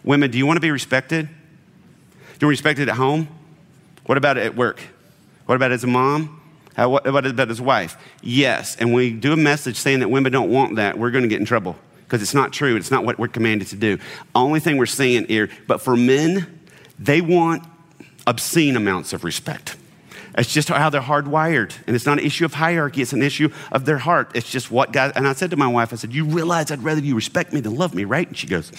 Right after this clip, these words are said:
"Okay." And I said, "That makes sense." And she goes, "Not even a little." But my heart, but that's what heart of a man craves, but so does a heart of woman. So how do we talk about respect and love? And it's got a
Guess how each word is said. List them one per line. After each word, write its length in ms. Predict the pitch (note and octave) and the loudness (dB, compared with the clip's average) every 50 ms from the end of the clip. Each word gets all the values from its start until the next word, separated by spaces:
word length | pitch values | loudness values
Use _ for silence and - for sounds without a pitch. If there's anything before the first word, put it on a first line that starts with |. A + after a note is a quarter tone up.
| - - - _ - - - _ _ - | -20 -20 -20 _ -20 -20 -20 _ _ -20
"Okay." 340 | - - - G#2+ C#3+ F#3+ F#3+ - - - _ _ _ - _ _ _ _ - - - - - - - | -8 -4 -2 0 0 -2 -4 -6 -14 -20 _ _ _ -20 _ _ _ _ -20 -20 -20 -20 -20 -6 0
And 100 | - C#3 | 2 2
I 60 | C3+ | 2
said, 140 | B2+ B2 A#2 G#2+ | 2 -2 -4 -6
"That 100 | D#3+ D#3+ | -4 -2
makes 200 | F#3+ F3+ - - | -2 -2 -2 -2
sense." 200 | F3 E3+ F3+ - | -2 -2 -2 -4
And 80 | G#2+ | -8
she 80 | - - | -6 -4
goes, 200 | F2 F#2+ E2 - - - - | -4 -4 -4 -6 -10 -12 -6
"Not 180 | - A2 A#2+ A2+ | -4 -2 -2 -2
even 180 | G2+ E2 F2+ F2 | -2 -4 -4 -6
a 60 | D#2+ | -6
little." 200 | D#2 D2+ - - - - - _ _ _ - - - - - - - - - - - - - - - - - - - | -6 -8 -10 -14 -18 -20 -20 _ _ _ -20 -20 -20 -20 -20 -20 -20 -20 -20 -20 -20 -20 -20 -20 -20 -20 -8 -2 0
But 120 | B2 C3 | 0 2
my 140 | C#3+ D3+ C#3 | 2 2 2
heart, 180 | C#3+ E3 - - - - - - - - - - - - | 2 0 -2 -4 -8 -20 -20 -20 -20 -20 -20 -12 -8 -6
but 120 | - A2 | -4 -2
that's 240 | - C3+ C3+ C3+ - | 0 0 0 0 -2
what 140 | C#3+ C#3 - | -4 -4 -4
heart 240 | - - C#3 B2 B2 | -2 -2 -2 -2 0
of 60 | A#2+ | 0
a 40 | B2 | -2
man 400 | A#2+ A#2+ A#2+ A#2 A#2+ A#2+ B2 A#2 - - - _ _ _ _ _ _ - - | 0 2 2 2 0 -2 -4 -6 -10 -18 -20 _ _ _ _ _ _ -20 -6
craves, 380 | - - F3+ F3 B2 G#2+ - - - | -2 0 0 0 0 -4 -8 -10 -12
but 120 | - - | -12 -10
so 180 | - - B2 A2+ | -8 -4 -4 -2
does 140 | A#2 C3+ B2+ | -2 -2 -2
a 40 | C3 | -2
heart 160 | A#2 C3 C3 | -2 -2 -2
of 80 | C3+ C3 | -2 -2
woman. 300 | C3 C#3+ C3+ C3 G2+ E2+ - - - - - - - _ - | -2 -2 -2 -2 -2 -4 -10 -16 -20 -20 -20 -20 -20 _ -8
So 60 | F#2 F#2+ | -4 -2
how 60 | A#2 | 0
do 40 | A#2+ | 0
we 60 | A#2+ | 0
talk 200 | A#2+ - C#3+ B2 | 0 0 -2 -2
about 140 | A2+ A#2+ A2+ | 0 -2 -4
respect 380 | A2 A2+ - - - B2+ A#2 - | -4 -4 -6 -4 -6 -4 -4 -2
and 100 | B2 B2 | 0 0
love? 160 | B2+ B2+ A#2+ G#2+ | 2 2 0 0
And 80 | G#2+ | -2
it's 120 | G#2+ - - | -4 -4 -6
got 160 | - A#2 A2 | -6 -4 -2
a 140 | G#2+ F#2+ | -2 -4